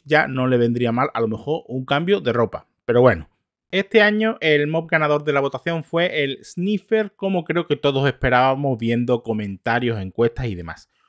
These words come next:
Tuvo un cincuenta y cinco coma uno por ciento de los votos. El Rascal quedó segundo con un veintisiete coma siete y el menos votado fue el Tough Golem con un diecisiete coma dos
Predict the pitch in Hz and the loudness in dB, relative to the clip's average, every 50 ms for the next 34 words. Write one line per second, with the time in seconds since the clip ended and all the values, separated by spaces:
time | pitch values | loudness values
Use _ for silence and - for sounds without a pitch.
0 | _ _ _ _ 175 180 180 185 214 226 220 - - - 175 160 151 139 151 139 | _ _ _ _ 0 4 6 6 6 6 2 0 0 0 0 0 0 0 0 0
1 | 139 135 135 123 - 190 196 - - - - - 165 165 151 - 180 190 175 165 | 0 -2 -4 -4 -4 -6 -8 -8 -10 -12 -10 -8 -4 -4 -4 -2 -2 -2 -2 -2
2 | 147 - 135 127 - - 175 160 143 127 117 135 147 127 110 113 120 123 110 - | -2 -2 -4 -4 -4 -6 -8 -6 -4 -2 -2 0 0 -2 -2 -2 -2 -2 -2 -2
3 | - - - - - _ - 123 117 117 120 139 143 139 - - 113 110 - - | -6 -12 -20 -20 -20 _ -10 -8 -6 -2 0 0 0 0 -2 -4 -6 -6 -4 -2
4 | 113 117 117 - - 120 143 151 135 120 104 113 123 135 131 123 120 113 110 110 | -2 -2 -2 -4 -4 -2 -2 0 0 2 2 2 0 0 0 0 -2 -2 -2 -4
5 | 113 107 - 147 139 127 113 - 135 139 135 - - 208 202 196 202 226 240 254 | -8 -6 -6 -4 -4 -4 -4 -4 -6 -6 -6 -6 -4 -2 -2 -2 -2 -4 -6 -6
6 | - _ _ _ _ _ - 208 233 - - - 139 139 139 139 143 143 143 143 | -10 _ _ _ _ _ -8 -8 -8 -6 -4 -2 0 0 0 0 0 2 2 2
7 | 135 131 131 135 131 120 135 131 139 131 - - 135 135 - 107 113 110 104 - | 2 2 2 0 2 2 4 2 2 2 2 2 2 2 2 0 -4 -6 -2 0
8 | 131 123 - - - 135 131 131 131 127 123 - 107 117 120 123 120 120 117 107 | 0 0 0 -2 -2 -2 0 0 0 -2 -2 -4 -4 -4 -4 -4 -4 -2 -4 -4
9 | - - 107 - - 123 120 113 - 120 - _ - 127 123 123 120 - - 123 | -4 -8 -12 -10 -8 -8 -6 -6 -6 -8 -8 _ -6 -4 -2 -2 -4 -6 -8 -8
10 | 110 117 123 131 - - | -6 -4 -4 -4 -6 -10